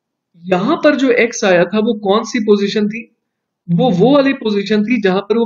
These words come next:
finally रुक गया है, लेकिन उसी position से ये एक बार और पहले गुजरा था। आप बात समझ पा रहे हैं? जैसे मान लीजिए, इस समय मान लीजिए spring की ये जो रस्सी है, उसकी length हो गई थी एल naught plus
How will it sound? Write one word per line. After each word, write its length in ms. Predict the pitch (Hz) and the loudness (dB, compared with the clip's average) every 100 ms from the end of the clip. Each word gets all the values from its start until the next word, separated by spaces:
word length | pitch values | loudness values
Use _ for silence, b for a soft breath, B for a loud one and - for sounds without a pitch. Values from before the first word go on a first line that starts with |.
| 226 | -2
finally 360 | 170 175 208 262 | -2 0 0 0
रुक 100 | 208 | -2
गया 260 | 175 135 | 0 -2
है, 160 | 87 - _ _ _ _ _ - | -2 -10 _ _ _ _ _ -2
लेकिन 540 | 180 196 214 277 294 285 _ _ _ _ _ | 2 2 2 -2 -4 -6 _ _ _ _ _
उसी 300 | 226 233 339 | -4 0 2
position 560 | - 247 220 226 262 262 | 2 0 -2 -2 -2 -4
से 160 | 254 | -2
ये 180 | 233 240 247 | 0 0 -2
एक 120 | 208 196 | -4 0
बार 140 | 233 | 0
और 340 | 226 185 233 294 | 2 2 2 0
पहले 320 | 220 196 202 | -2 0 2
गुजरा 360 | 165 165 165 | 0 -2 -2
था। 260 | 165 - - _ _ _ _ _ - | -2 -6 -20 _ _ _ _ _ -4
आप 120 | 165 165 | 0 2
बात 100 | 165 | 0
समझ 200 | 180 208 | 0 0
पा 100 | 269 | 0
रहे 140 | 294 | 0
हैं? 180 | 180 - _ _ _ _ - | -4 -10 _ _ _ _ 0
जैसे 220 | 170 175 | 2 2
मान 240 | 190 175 | 2 2
लीजिए, 360 | 208 202 233 226 | 2 2 0 0
इस 200 | 226 226 | -4 -2
समय 480 | - 175 165 220 - - _ - | -2 0 2 0 -4 -12 _ -6
मान 260 | 170 175 202 | 0 2 2
लीजिए 180 | 190 220 | 0 -4
spring 420 | - - 208 226 | -4 0 2 0
की 420 | - 220 214 185 | -2 -2 -2 0
ये 60 | 190 | 2
जो 120 | 202 | 4
रस्सी 300 | 170 170 - | 2 -2 -2
है, 60 | 226 | -2
उसकी 240 | 214 214 | -2 0
length 240 | 185 208 | 0 0
हो 80 | 202 | 2
गई 140 | 190 190 | 2 2
थी 280 | 233 226 - | 0 -8 0
एल 160 | 165 | 2
naught 400 | 170 170 190 226 | 4 4 2 -2
plus 500 | - 165 175 - - | -4 0 0 0 -8